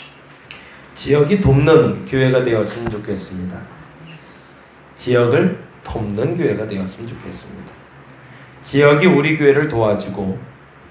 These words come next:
우리 교회가 지역을 돕는 그런 교회가 되게 하여 주옵소서. 세상과 소통이 멈춰지고 말았습니다. 어느 날부턴가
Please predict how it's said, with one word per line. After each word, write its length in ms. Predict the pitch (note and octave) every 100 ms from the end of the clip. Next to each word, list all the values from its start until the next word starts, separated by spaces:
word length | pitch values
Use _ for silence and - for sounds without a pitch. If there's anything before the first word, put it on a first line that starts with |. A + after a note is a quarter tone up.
| - -
우리 200 | A#2+ A#2
교회가 440 | A#2+ A2+ A#2+ C3+
지역을 520 | - B2+ B2 A#2+ C3 B2+
돕는 520 | A#2 A2+ G#2+ F#2+ F#2 - - - -
그런 340 | G2 F#2+ A2+
교회가 400 | - A2+ G#2 A2
되게 240 | A2 G#2 G2
하여 320 | G2 G2+ A2+
주옵소서. 680 | A2+ G2 F#2+ - G2 - G2 - - - - - - - -
세상과 400 | E3+ F3 F#3+ G#3+
소통이 720 | A3+ G#3+ G3+ F#3 D#3+ A2 G2+ - G2
멈춰지고 840 | A2+ B2+ B2 C3 A2+ G2+ F#2+ A2 B2
말았습니다. 680 | B2+ G#2 F#2+ - G2 F#2 F2 - - - - - - - -
어느 140 | A#2+
날부턴가 880 | C#3 D3 D3 C#3+ C#3+ D3+ D#3 -